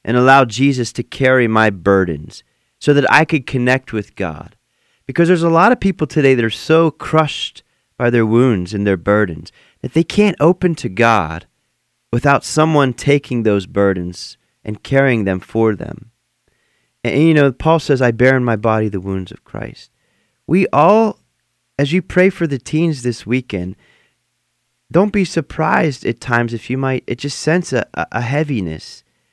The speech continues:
Ask the Lord to give you a burden to pray for these youth.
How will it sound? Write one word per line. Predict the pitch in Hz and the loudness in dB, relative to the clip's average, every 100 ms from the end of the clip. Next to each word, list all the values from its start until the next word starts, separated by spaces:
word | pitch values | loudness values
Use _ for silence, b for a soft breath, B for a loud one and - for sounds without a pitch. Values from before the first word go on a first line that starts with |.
| _ | _
Ask | 143 208 - | 0 0 0
the | 180 | 0
Lord | 156 156 139 | 4 4 2
to | 117 | 0
give | 143 180 | 2 2
you | 147 101 | 2 2
a | |
burden | 95 95 107 101 95 87 | 2 2 2 2 -2 -6
to | - | -10
pray | 95 - 110 110 | -10 -2 0 0
for | 104 - 98 | -2 -6 -4
these | 98 92 92 | -4 -6 -4
youth. | 92 90 85 | -2 -2 -4